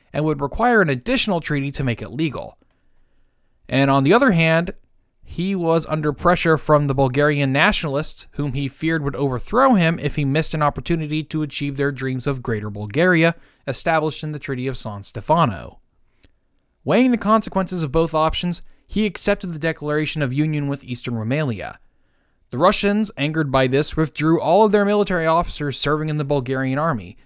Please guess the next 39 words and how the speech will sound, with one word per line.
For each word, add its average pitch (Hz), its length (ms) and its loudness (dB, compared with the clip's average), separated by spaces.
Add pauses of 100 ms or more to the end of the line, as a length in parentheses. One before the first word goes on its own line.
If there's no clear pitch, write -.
(160)
with 156 140 -4
the 160 120 -2
intent 160 340 -2
to 131 80 -8
leave 175 260 -2
Bulgaria 113 500 -2
defenseless. - 920 -6 (840)
Serbia, 214 460 2
which 170 160 -6
had 165 160 -2
proclaimed 156 380 -4
itself 147 360 -2
a 135 80 -2
kingdom 143 440 -4
three 143 200 -4
years 123 300 0
earlier, 175 640 2
saw 220 240 0
an 220 80 2
opportunity. 151 840 -2 (500)
The - 100 0
Treaty 247 280 4
of 185 120 6
Berlin 170 420 4
had 151 200 0
put 127 240 2
Bosnia 165 460 2
and 151 100 -2
Herzegovina 165 720 0
under 135 280 -2
Austrian 143 480 0
control, 131 560 -2 (560)
much 233 300 4
to 202 100 2
the 175 100 4
dismay 139 380 -2
of 95 80 -10
the 101 80 -12
Serbians, 147 580 0